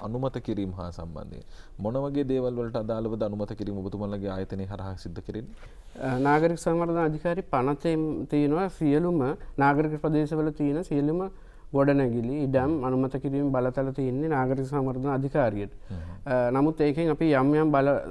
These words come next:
Speaker 2: අ, තල ප්‍රමාණයක් ප්‍රා-, අ, ලෝක ප-,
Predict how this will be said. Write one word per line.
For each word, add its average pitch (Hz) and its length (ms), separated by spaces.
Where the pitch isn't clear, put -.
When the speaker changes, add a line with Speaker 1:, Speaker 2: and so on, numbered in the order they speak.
Speaker 2:
අ, 127 320
තල 147 260
ප්‍රමාණයක් 139 640
ප්‍රා-, 131 260
අ, 117 880
ලෝක 139 300
ප-, 117 140